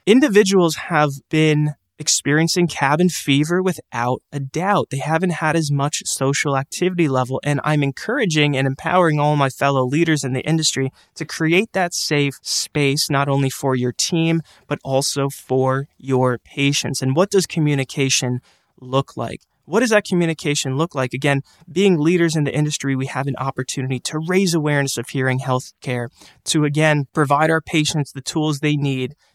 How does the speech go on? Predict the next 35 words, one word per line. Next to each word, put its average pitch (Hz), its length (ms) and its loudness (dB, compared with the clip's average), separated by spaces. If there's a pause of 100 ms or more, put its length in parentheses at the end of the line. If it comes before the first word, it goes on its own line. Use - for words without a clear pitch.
(280)
to 139 320 2
increase 156 420 2
their 143 160 2
overall 135 300 2
speech 147 420 -4
understanding 151 840 -2 (340)
and 160 380 4
intelligibility. 127 1000 -2 (640)
Yes, 170 540 0 (140)
covid 160 320 2
nineteen 147 520 2
pandemic 143 540 -2
threw 170 240 2
us 165 180 0
all 156 280 2
for 135 280 -4
a 123 60 -2
loop. 113 300 -8 (200)
It 143 200 -6
definitely 156 400 0
threw 147 240 -2
us 143 100 -2
all 139 220 2
for 131 320 -2
a 127 40 0
loop. 127 320 -2
But 143 160 0
I 139 100 4
will 165 200 2
say 165 300 2
this, 143 240 -2
and 139 80 -2
I 131 80 0
love 165 420 2
this 165 480 0